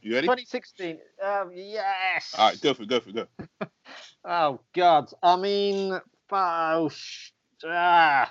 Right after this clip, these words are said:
Speaker 2: you said, "Can I swear on this?" Fuck.
Speaker 1: Yeah.
Speaker 2: Shit.
Speaker 1: <laughs> No.
Speaker 2: Right.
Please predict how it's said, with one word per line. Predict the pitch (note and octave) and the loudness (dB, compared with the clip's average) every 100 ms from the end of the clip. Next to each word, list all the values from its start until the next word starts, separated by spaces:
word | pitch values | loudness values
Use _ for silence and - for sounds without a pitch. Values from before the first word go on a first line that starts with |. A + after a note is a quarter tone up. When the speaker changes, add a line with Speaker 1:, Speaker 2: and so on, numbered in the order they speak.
| - | -4
Speaker 2:
you | D#3 | -4
said, | G#3+ F3 | -4 0
"Can | G3 F3+ | 2 2
I | |
swear | E3 F3 F3 D3+ | 0 2 4 4
on | B2+ | 2
this?" | A#2+ C3 - | -2 -6 -4
Fuck. | - G3+ C3+ | 4 6 4
Speaker 1:
Yeah. | G2+ F#2+ - _ _ - D4 F4 | -2 -12 -14 _ _ 2 4 6
Speaker 2:
Shit. | A3+ F#3 F#3 - - | 4 4 2 2 -2
Speaker 1:
<laughs> | G#3 - - E3 - A3 E3 D3+ - - D#3 - E3+ - - - | -4 -4 -6 -6 -2 -2 -2 -4 -6 -14 -12 -12 -16 -18 -20 -10
No. | C3+ F3+ | -2 4
Speaker 2:
Right. | F#3+ E3 | 4 4